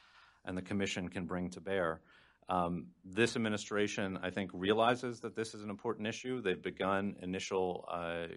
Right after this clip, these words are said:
conversations with the Japanese, Australians, and Indians. I think the Europeans, uh, should be brought into that conversation 'cause I think they have a lot to add.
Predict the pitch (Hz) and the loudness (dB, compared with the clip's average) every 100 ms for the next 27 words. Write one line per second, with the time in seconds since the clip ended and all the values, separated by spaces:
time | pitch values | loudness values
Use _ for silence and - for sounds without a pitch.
0 | - 107 90 82 98 107 117 107 98 87 | -2 -2 0 0 0 0 -2 -6 -8 -12
1 | 101 87 98 90 107 104 104 98 80 76 | -2 -2 0 -2 0 2 0 0 -4 -6
2 | - 98 98 98 92 92 85 80 110 120 | -4 2 4 4 2 0 -4 -2 2 6
3 | 117 117 - _ _ _ _ - 104 110 | 6 4 -4 _ _ _ _ 2 4 4
4 | 98 92 95 92 98 90 87 82 82 82 | -2 -2 -2 -2 -2 -2 -2 -4 -8 -8
5 | 80 - 87 82 - - 90 82 85 82 | -6 -8 -6 -8 -8 -2 0 0 -2 -2
6 | 80 82 87 87 90 92 90 95 - 90 | -2 -2 -4 -4 -4 -4 -4 -8 -8 -8
7 | 90 92 87 85 82 85 87 87 - 90 | -6 -8 -6 -6 -4 -4 -6 -6 -8 -6
8 | 85 80 | -4 -4